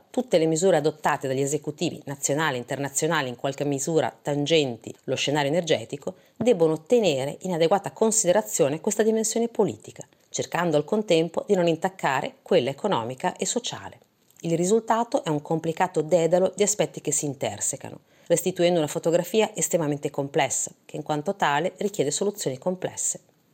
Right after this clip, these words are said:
Perché il rischio è che per risolvere una di queste crisi si finisca col peggiorarne un'altra. Ad esempio, compensare nel breve termine la riduzione delle importazioni russe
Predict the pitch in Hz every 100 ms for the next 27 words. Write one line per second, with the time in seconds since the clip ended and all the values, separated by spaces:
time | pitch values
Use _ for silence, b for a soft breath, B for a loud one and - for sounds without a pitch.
0 | _ - 147 170 180 170 143 - - -
1 | - 151 143 139 - 180 143 131 - 185
2 | 175 139 160 - 220 - 123 117 - -
3 | 175 - 151 127 196 - 135 131 214 208
4 | 208 110 117 147 - 214 147 90 - -
5 | _ _ _ - 156 147 135 127 123 -
6 | - - 139 147 - 156 170 151 147 151
7 | 151 165 135 127 123 - 156 151 143 -
8 | 160 135 135 139 156 147 147 - 170 185
9 | 139 - -